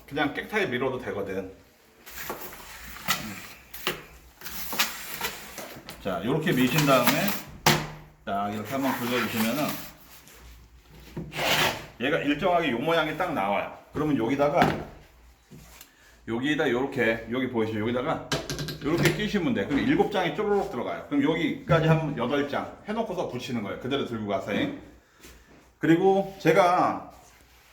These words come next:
몇 가지, 저희 이제 제 방식대로 교육을 한다고 했으니까 제가 몇 가지 좀 제품을 설명을 좀 드릴게요.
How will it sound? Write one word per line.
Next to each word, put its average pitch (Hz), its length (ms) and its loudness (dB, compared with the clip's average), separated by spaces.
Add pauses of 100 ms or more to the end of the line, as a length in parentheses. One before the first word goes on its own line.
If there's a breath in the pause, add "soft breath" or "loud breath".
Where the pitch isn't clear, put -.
몇 143 200 0
가지, 185 520 4
저희 143 420 0
이제 147 140 0
제 139 160 0
방식대로 185 460 0
교육을 160 300 0
한다고 147 280 0
했으니까 127 400 -2
제가 143 260 2
몇 123 180 0
가지 165 260 0
좀 135 220 0
제품을 143 400 2
설명을 214 360 2
좀 117 120 0
드릴게요. 87 280 -6